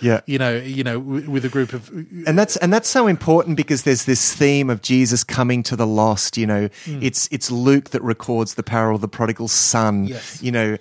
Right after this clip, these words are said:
Speaker 1: and, and it's, it's the, it's the God who,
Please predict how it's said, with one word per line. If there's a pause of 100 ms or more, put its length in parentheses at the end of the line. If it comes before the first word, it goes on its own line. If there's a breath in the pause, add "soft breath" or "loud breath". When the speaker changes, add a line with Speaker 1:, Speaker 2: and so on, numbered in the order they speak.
(220 loud breath)
Speaker 1:
and, (340 loud breath)
and
it's,
it's
the, (220)
it's
the
God
who,